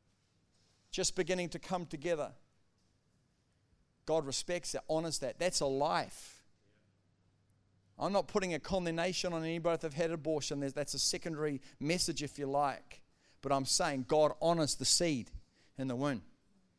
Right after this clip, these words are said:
God honors, you ready for this? Those that, that are, that, that are physically infirmed. We don't, we,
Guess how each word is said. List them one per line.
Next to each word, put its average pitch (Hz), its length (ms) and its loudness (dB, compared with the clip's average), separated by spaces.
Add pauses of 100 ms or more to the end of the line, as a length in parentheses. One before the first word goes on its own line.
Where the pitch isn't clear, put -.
(1200)
God 220 300 8 (140)
honors, 214 640 4 (560)
you 131 60 -6
ready 185 140 4
for 208 120 -2
this? 233 420 2 (600)
Those 202 500 6
that, 160 220 4 (840)
that 175 140 4
are, 160 180 6
that, 151 380 0 (220)
that 156 340 -2 (140)
are 143 360 2 (140)
physically 208 640 0
infirmed. 175 800 -2 (600)
We 180 140 4
don't, 220 300 4
we, 220 300 4